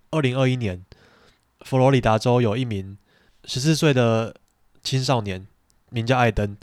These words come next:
他持刀杀害了同学，叫崔斯丁。他狂刺崔斯丁一百一十四刀，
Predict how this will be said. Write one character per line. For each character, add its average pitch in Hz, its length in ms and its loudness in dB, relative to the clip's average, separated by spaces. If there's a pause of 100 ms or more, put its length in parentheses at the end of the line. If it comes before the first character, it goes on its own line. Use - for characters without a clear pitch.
(160)
他 - 140 -2
持 - 260 -2
刀 120 180 4
杀 117 220 -2
害 120 120 2
了 113 100 2
同 104 200 -6
学， 92 320 -10 (360)
叫 120 160 2
崔 117 180 0
斯 113 140 -4
丁。 101 280 -6 (460)
他 151 140 -2
狂 127 280 -2
刺 127 380 0 (100)
崔 135 180 2
斯 135 140 0
丁 127 220 0 (120)
一 156 120 2
百 107 240 2
一 139 100 -2
十 131 140 -2
四 127 180 -2
刀， 107 280 0